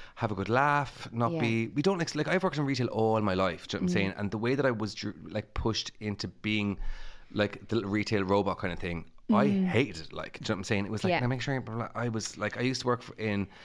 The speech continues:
Speaker 1: a designer area of a store.
Speaker 2: Yeah.
Speaker 1: And it was actual
Speaker 2: Hell.
Speaker 1: torture, like, literally torture, like. And I
Speaker 2: As
Speaker 1: was
Speaker 2: in,
Speaker 1: like,
Speaker 2: like, you go up to the customer and you have a certain protocol
Speaker 1: Well, it was
Speaker 2: on
Speaker 1: the
Speaker 2: what
Speaker 1: protocol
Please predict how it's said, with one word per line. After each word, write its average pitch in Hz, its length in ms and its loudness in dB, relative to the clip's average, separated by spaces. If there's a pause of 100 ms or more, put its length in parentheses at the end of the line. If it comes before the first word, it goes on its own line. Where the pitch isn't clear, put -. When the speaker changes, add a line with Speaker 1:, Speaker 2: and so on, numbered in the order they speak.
(140)
Speaker 1:
a 107 80 0
designer 104 600 2 (140)
area 101 380 2
of 92 240 -2
a 92 280 -2 (140)
store. - 540 0
Speaker 2:
Yeah. 165 220 0 (340)
Speaker 1:
And 107 300 2
it 113 140 -2
was 104 280 -2 (400)
actual - 420 2
Speaker 2:
Hell. 156 240 -2 (220)
Speaker 1:
torture, 87 420 0
like, 90 160 -2
literally 95 360 2
torture, 85 400 -2
like. 65 280 -10
And 117 100 2
I 202 40 4
Speaker 2:
As 196 60 4
Speaker 1:
was - 60 4
Speaker 2:
in, 220 180 4
Speaker 1:
like, 202 140 4
Speaker 2:
like, - 60 -4
you 208 100 4
go 190 140 4
up 190 100 0
to - 80 -6
the 196 60 2
customer 185 460 2
and 170 160 4
you 170 60 2
have 170 60 -2
a 175 40 0
certain 180 240 0
protocol 185 360 4
Speaker 1:
Well, 175 80 6
it - 20 6
was 160 100 4
Speaker 2:
on 160 60 2
Speaker 1:
the 165 60 0
Speaker 2:
what 165 100 4
Speaker 1:
protocol 151 180 6